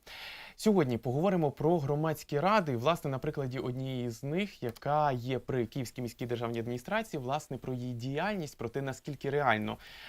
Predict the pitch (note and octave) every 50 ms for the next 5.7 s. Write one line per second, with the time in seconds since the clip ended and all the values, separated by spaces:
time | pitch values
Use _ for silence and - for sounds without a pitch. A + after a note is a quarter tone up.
0 | - - - B2+ A#2+ A#2+ C3+ C3+ B2+ - - C3+ C3+ B2 C3 B2+ B2 A#2 A#2 A#2
1 | A#2+ C3 C#3+ B2+ A2+ - - B2+ B2+ B2 A#2 A2 - A#2 A2+ D3+ F#3+ G#3 - -
2 | G3+ F#3 - - G3 - - D3+ - - - C#3+ A#2 A2+ A2 A#2+ C#3 D#3 D3+ -
3 | - A#2+ - - - B2+ C#3 C#3 - - C3 C3 C3 B2+ - A2+ A2+ A#2+ C3+ D#3
4 | - - C3+ B2+ A#2+ A2+ - A#2+ A2+ - - C#3 D3 C#3 - B2+ A#2 C3+ A2+ A#2
5 | G#2+ A2 A2+ - - - - - A2 G#2 G2+ F#2+ -